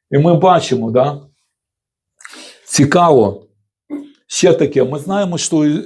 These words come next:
що Ісус Христос, Він з батьком Іосифом, у нього як май-, майстерня була там, столярна чи плотницька, да? Вони працювали з деревом,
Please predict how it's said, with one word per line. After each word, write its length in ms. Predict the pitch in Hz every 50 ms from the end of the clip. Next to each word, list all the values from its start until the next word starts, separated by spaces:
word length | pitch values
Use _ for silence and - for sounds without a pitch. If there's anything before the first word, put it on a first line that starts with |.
| -
що 260 | 147 - - - 147 147
Ісус 320 | 139 143 - 190 185 180
Христос, 720 | - - 170 165 156 - - 139 120 107 101 - - - _ _ _ _ -
Він 200 | 120 131 143 139
з 60 | 123
батьком 440 | 117 113 165 156 - - - 147 139
Іосифом, 600 | 143 147 170 196 190 - 170 139 - 123 113 113 117
у 60 | 127
нього 320 | 147 170 160 151 156 151
як 120 | 139 139 - - -
май-, 260 | - 127 139 147 151 156
майстерня 600 | 143 135 135 - - - 180 180 165 139 127 117
була 280 | 110 113 110 107 104 101
там, 240 | - 107 98 98 - _ _ _ _ _ _ _
столярна 640 | - - - 120 120 117 165 190 180 160 147 135
чи 160 | 117 - - 107
плотницька, 580 | - 127 135 151 147 147 123 101 - - 107
да? 280 | 104 110 120 147 - - _ _ _ _ _
Вони 260 | - 117 123 139 170
працювали 840 | 170 - 165 151 156 - 151 143 160 160 160 151 143 139 135 127 139 -
з 120 | - 113 113
деревом, 540 | 123 139 127 107 107 98 92 90 90 98